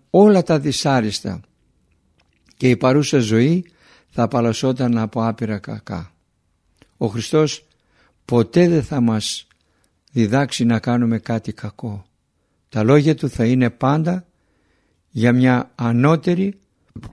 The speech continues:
πνευματική ζωή. Τότε δεν θα είχαμε πράγματι, αν ακούγαμε τον Χριστό, βία, τρομοκρατία, εκβιασμούς, ναρκωτικά και άλλα που συνθέτουν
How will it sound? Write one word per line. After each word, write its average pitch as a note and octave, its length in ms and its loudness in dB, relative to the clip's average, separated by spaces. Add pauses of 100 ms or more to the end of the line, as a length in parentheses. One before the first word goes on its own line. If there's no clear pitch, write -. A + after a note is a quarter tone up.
(720)
πνευματική B2 640 2
ζωή. A2+ 400 -2 (960)
Τότε E3 280 2
δεν D#3+ 140 2
θα D3 100 0
είχαμε A2+ 380 0
πράγματι, A2 680 -6 (280)
αν C3 160 0
ακούγαμε C3 400 0
τον A#2 100 -4
Χριστό, A2 520 -4 (440)
βία, C3+ 420 4
τρομοκρατία, B2+ 1080 -2 (220)
εκβιασμούς, B2 800 0
ναρκωτικά A#2+ 600 -2
και A2+ 140 -8
άλλα A2+ 240 -4
που - 120 -6
συνθέτουν C3+ 640 -4